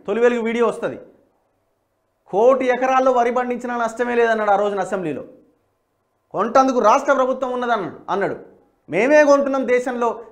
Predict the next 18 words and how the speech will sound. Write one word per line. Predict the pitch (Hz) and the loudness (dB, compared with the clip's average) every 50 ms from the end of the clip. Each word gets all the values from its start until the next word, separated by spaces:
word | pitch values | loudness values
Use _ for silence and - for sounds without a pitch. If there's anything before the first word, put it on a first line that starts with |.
| - - - | -12 -6 0
చివరి | 233 254 277 277 | 4 4 4 4
గింజ | 214 240 254 240 | 4 0 0 0
వరకు | 254 254 240 233 240 208 | 0 0 0 0 0 0
ఏ | 185 220 | 0 4
రాష్ట్రము | 254 277 285 269 - 302 285 277 | 4 4 4 4 2 0 0 0
కొంటలేదన్నాడు." | 254 254 247 247 240 240 208 214 185 160 135 117 - - - _ _ _ _ _ _ _ _ _ _ - | 0 0 0 0 0 0 0 -2 -2 -2 -4 -8 -10 -14 -20 _ _ _ _ _ _ _ _ _ _ -10
మరి | 208 226 254 | -8 -4 0
వాళ్ళ | 247 254 247 240 | 2 2 2 0
నువ్వు, | 240 240 233 208 214 220 185 185 | 0 -4 -4 -4 -4 -4 -4 -4
నువ్వే | 214 226 254 285 277 | -2 0 2 2 2
కొంటున్నాడు | 277 277 269 226 262 262 262 262 254 | 2 0 -2 -2 -2 -2 0 2 2
అయితే | 254 240 - 175 147 147 - - - - - - | 2 2 2 0 -2 -2 -4 -8 -12 -18 -8 -4
మరి | - 233 | 0 2
వాళ్ళ | 196 208 240 269 | 6 6 6 6
మీద | 269 269 269 269 | 4 2 0 0
ఎందుకు | 269 254 220 262 | -2 -2 -2 -2
వేస్తున్నావు | 262 254 262 277 262 254 240 | -2 -4 -4 -8 -8 -6 -6
నెపాన్ని? | 240 240 254 247 247 262 | -4 -4 -4 -4 -4 -6